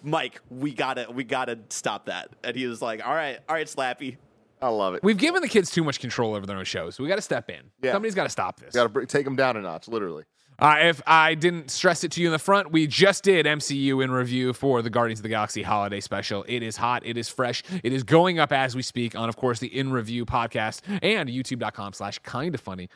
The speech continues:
Speaker 3: Of course, Patreon for no ads and yada, yada, yada.
Speaker 2: I do wanna say, just, uh, like, that is an amazing shout out. You should check that out. The Kinda Funny side of things been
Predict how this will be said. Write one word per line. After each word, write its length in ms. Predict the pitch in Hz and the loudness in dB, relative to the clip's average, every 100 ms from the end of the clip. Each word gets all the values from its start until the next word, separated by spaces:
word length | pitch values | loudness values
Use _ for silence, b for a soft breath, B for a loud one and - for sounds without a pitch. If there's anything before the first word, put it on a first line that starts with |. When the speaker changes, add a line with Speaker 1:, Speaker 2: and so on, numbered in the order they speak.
| - | -8
Speaker 3:
Of 60 | |
course, 180 | 131 - | 0 0
Patreon 480 | - 117 110 110 107 | 2 -4 -2 -2 -2
for 80 | 110 | -2
no 180 | 104 98 | -2 -2
ads 280 | 92 92 | -2 -4
and 100 | 98 | -8
yada, 120 | 87 80 | -10 -8
yada, 140 | 78 | -10
yada. 220 | 67 67 _ - | -12 -14 _ 0
Speaker 2:
I 60 | 127 | 4
do 120 | 147 | 6
wanna 140 | 160 | 4
say, 400 | 127 160 117 78 - | 4 2 2 -2 -4
just, 200 | 120 - | -4 0
uh, 220 | 120 98 87 | 0 0 -2
like, 180 | 98 | -2
that 240 | 107 110 87 | 2 2 2
is 160 | 101 | -6
an 140 | 90 90 | -4 -4
amazing 380 | 95 110 98 104 | -2 -2 -2 -4
shout 240 | 117 107 | 2 2
out. 60 | 127 | 2
You 60 | |
should 160 | 98 90 | -2 -6
check 240 | - 95 | -2 -2
that 140 | 98 98 | 0 2
out. 160 | 107 | 2
The 40 | 101 | 0
Kinda 240 | 107 92 | -6 -6
Funny 220 | 92 92 | -6 -8
side 220 | 90 98 | -2 -2
of 60 | 90 | -2
things 240 | 98 92 | -6 -8
been 280 | 85 104 95 | -4 -4 -4